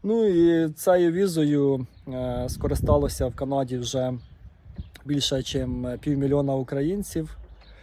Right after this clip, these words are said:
Е, подали заявки, а відкрили більше, чим двісті шістдесят тисяч. Це вже ось на, я читав на с-, станом на перше вересня.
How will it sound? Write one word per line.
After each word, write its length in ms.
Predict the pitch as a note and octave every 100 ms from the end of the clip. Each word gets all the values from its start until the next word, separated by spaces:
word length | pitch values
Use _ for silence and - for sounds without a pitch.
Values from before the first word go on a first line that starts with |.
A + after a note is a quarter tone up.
| - -
Е, 100 | C3
подали 300 | C3+ C#3 C#3
заявки, 560 | C3 C#3 C3+ C3+ B2 C3
а 60 |
відкрили 420 | B2+ C3 D#3+ E3 C3+
більше, 280 | C#3+ C#3
чим 160 | C3+ C3
двісті 760 | B2 C3+ C3 - C3 B2 B2
шістдесят 440 | A#2+ B2+ A#2+ - B2
тисяч. 460 | - A#2 C#3 - - _
Це 140 | -
вже 160 | A#2 A#2+
ось 200 | A#2 -
на, 180 | A#2+ A#2+
я 240 | B2 C3
читав 300 | - - B2
на 260 | B2 A#2+ B2
с-, 340 | - - C3+
станом 340 | - C3+ C3+
на 100 | B2
перше 320 | A#2+ C3 - C3
вересня. 500 | B2+ B2 - -